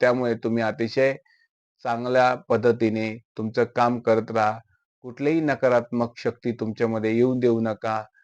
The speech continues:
आणि तुमचं हे जे सर्व काही जीवन आहे, ते अतिशय शु-, शुभ आणि मंगलमय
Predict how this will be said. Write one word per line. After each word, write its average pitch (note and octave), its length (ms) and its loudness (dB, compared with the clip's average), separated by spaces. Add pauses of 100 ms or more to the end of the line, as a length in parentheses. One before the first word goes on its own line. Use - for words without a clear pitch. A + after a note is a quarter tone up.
(400)
आणि A2+ 300 -6
तुमचं A2 500 -2
हे A#2 260 -2 (840)
जे A#2+ 300 -4
सर्व A#2 400 2
काही A2+ 280 0
जीवन A2+ 400 -2
आहे, A#2 200 0
ते A2+ 140 -2
अतिशय A2 480 -2
शु-, - 320 -20 (500)
शुभ B2 360 -2 (600)
आणि A2+ 180 -8
मंगलमय A#2 760 0